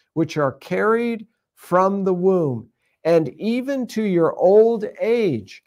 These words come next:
I am he. And even to the hoar hairs will I carry," you know, the white hair, "will I carry you. I have made, and I will bear.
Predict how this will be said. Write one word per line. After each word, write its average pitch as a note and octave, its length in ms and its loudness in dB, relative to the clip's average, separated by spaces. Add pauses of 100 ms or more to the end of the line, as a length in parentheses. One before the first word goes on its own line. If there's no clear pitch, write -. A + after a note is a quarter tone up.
I G3+ 400 2 (100)
am F#3 340 0
he. D#3 540 -4 (320)
And E3+ 200 4
even B3+ 420 -2
to G3 160 -2
the D3+ 180 -2
hoar G3+ 460 0
hairs C#3+ 600 -2 (320)
will E3+ 240 6
I D#3 240 4
carry," E3+ 360 0
you B2+ 60 -2
know, C3 160 -2
the B2+ 100 -2
white D#3+ 320 2
hair, D#3+ 240 0
"will C3+ 320 0
I D#3+ 240 2
carry E3 480 -2
you. A2 280 -8 (400)
I G3+ 300 4
have G#3 340 -4
made, F3+ 520 0 (340)
and D3 220 0
I D#3+ 280 2
will F3+ 240 0
bear. C3+ 560 -2